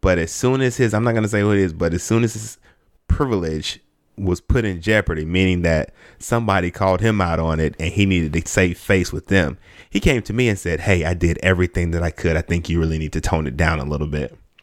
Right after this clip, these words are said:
I said, "What you want me to do? Tone my skin color down a little bit?" Like, I don't know what you mean by tone it down. So that's what I mean by, you know, they say <laughs> we're not all like that. Or if somebody says, "I'm not like that,"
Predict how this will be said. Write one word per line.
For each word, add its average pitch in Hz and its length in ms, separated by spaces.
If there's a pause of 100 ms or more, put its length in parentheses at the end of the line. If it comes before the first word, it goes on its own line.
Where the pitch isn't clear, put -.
(380)
I 95 60
said, 107 120
"What 110 160
you 113 60
want 101 160
me 95 100
to 90 80
do? 90 220
Tone 98 320
my 90 80
skin 110 260
color 110 240
down 113 240
a 110 60
little 110 180
bit?" 117 300
Like, 90 200
I 104 120
don't 107 160
know 107 80
what 104 160
you 110 80
mean 98 160
by 92 100
tone 95 240
it 82 100
down. 80 360 (580)
So 143 160
that's 202 220
what 151 80
I 113 80
mean 90 420
by, 82 340
you 95 220
know, 85 160
they 87 140
say 120 220
<laughs> - 0
we're 107 240
not 98 200
all 92 200
like 90 260
that. 87 160
Or 85 200
if 80 80
somebody 90 240
says, 87 220
"I'm 92 180
not 87 220
like 85 240
that," 85 240